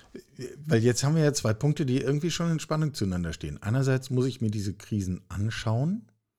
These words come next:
und ich muss mir klar machen, was bedeutet das für mich? Und, also ich meine, wenn ich mir meine Anfang zwanzigjährigen Kinder anschaue,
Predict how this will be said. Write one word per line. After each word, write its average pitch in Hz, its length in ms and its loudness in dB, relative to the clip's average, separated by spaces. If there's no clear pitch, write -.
und 110 120 -2
ich 101 100 -2
muss 113 220 0
mir 98 120 0
klar 90 400 -4
machen, 131 300 -4
was 98 140 -4
bedeutet 82 600 -6
das 131 100 -6
für - 160 -8
mich? 170 380 -8
Und, 95 560 -4
also 95 140 -6
ich 87 60 -2
meine, 92 220 0
wenn 104 160 2
ich - 200 -10
mir 98 200 2
meine 117 760 2
Anfang 113 380 0
zwanzigjährigen 113 760 0
Kinder 117 340 -2
anschaue, 139 540 0